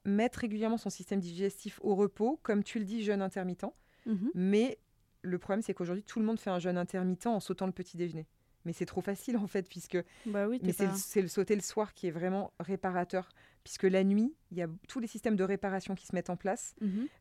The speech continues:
Speaker 1: Euh, si on mange, euh, et qu'on, si on mange le, si on mange le soir, en général, les personnes qui font le jeûne intermittent vont peut-être, vont souvent au resto ou ont une vie un peu mondaine,
Speaker 2: Ouais.
Speaker 1: euh, et vont se coucher après, et cetera. Et là, en fait, c'est pas du tout efficient pour la réparation cellulaire.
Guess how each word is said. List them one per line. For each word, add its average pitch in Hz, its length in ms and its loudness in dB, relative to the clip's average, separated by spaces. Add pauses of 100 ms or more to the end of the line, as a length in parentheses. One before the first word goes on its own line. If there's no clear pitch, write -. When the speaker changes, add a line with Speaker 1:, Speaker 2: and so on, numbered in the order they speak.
Speaker 1:
Euh, 175 600 4
si - 240 -2
on 226 140 4
mange, 220 420 2
euh, 175 500 2
et 165 100 0
qu'on, 180 240 -4 (100)
si - 140 -8
on 196 60 0
mange 185 220 2 (180)
le, 165 220 -4
si - 260 -8
on 202 60 0
mange 190 220 -2
le 185 100 2
soir, 185 260 0
en 175 60 2
général, 175 560 2 (400)
les 165 100 -2
personnes 196 340 0
qui - 100 -12
font 185 120 0
le 175 60 0
jeûne 170 240 0
intermittent 175 440 0
vont 180 260 2
peut-être, 170 300 -2
vont 165 180 -4
souvent 175 280 0
au - 20 2
resto 196 600 4
ou 185 160 0
ont 170 140 -2
une 170 100 -2
vie 165 140 -4
un 170 100 -2
peu 175 120 -8
mondaine, 185 500 2
Speaker 2:
Ouais. 208 300 0 (160)
Speaker 1:
euh, 170 420 4
et 170 140 4
vont 175 100 0
se - 80 -8
coucher - 260 -4
après, 185 240 0
et 180 40 -4
cetera. 185 420 0
Et 175 140 2
là, 190 160 2
en 196 80 0
fait, 170 160 -4
c'est 180 100 -6
pas 185 140 -2
du 180 100 -6
tout - 140 -4
efficient 190 400 -4
pour - 100 -4
la 160 80 0
réparation 170 460 -4
cellulaire. 175 400 -2